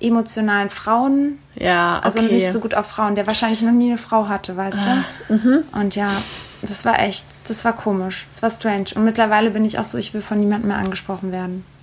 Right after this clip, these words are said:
Speaker 2: Ja, stimmt. Du hast ja echt, du ziehst ja für mich die kuriosesten Geschichten an.
Speaker 1: Ja,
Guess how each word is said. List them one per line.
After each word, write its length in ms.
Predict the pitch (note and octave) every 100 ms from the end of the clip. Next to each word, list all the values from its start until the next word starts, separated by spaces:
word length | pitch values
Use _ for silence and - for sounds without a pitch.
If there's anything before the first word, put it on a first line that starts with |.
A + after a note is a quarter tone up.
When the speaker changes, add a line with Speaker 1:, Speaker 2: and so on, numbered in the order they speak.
| - - - -
Speaker 2:
Ja, 140 | F3+
stimmt. 400 | - - F#3 F3+
Du 100 | F#3
hast 220 | F#3 -
ja 80 | F#3+
echt, 240 | F3+ F#3+ G#3
du 80 |
ziehst 300 | - C4+ C4+
ja 100 | B3
für 220 | - A#3+ A3+
mich 140 | A3+
die 280 | A3 A3 A3 -
kuriosesten 640 | - A3+ B3 B3 A#3 A#3+ A3
Geschichten 400 | G#3+ E3+ - -
an. 160 | D#3 - - -
Speaker 1:
Ja, 240 | C4 A#3+